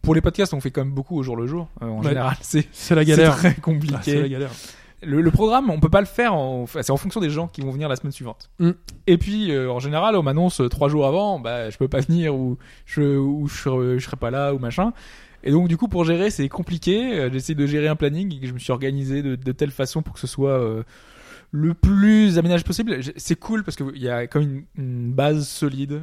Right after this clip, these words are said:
Speaker 1: euh, avec toi, euh, Shin, avec Mike, avec Futch, autrefois avec Pipo qui
Speaker 2: Mm.
Speaker 1: venait, qui venait régulièrement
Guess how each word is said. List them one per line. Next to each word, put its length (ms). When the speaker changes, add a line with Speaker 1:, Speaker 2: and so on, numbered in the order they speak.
Speaker 1:
euh, 300
avec 180
toi, 240
euh, 300
Shin, 420
avec 240
Mike, 400
avec 180
Futch, 520
autrefois 460
avec 200
Pipo 280
qui 80
Speaker 2:
Mm. 20
Speaker 1:
venait, 300
qui 100
venait 140
régulièrement 600